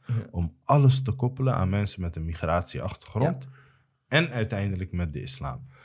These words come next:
Speaker 2: Dus dat is gewoon hip.
Speaker 1: Ja.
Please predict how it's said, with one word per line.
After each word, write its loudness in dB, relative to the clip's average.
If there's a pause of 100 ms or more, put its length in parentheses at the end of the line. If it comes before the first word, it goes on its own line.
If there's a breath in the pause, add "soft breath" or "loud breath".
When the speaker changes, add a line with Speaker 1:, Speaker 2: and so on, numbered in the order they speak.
(220 loud breath)
Speaker 2:
Dus 6
dat 6
is 8
gewoon 8
hip. 0 (440)
Speaker 1:
Ja. -8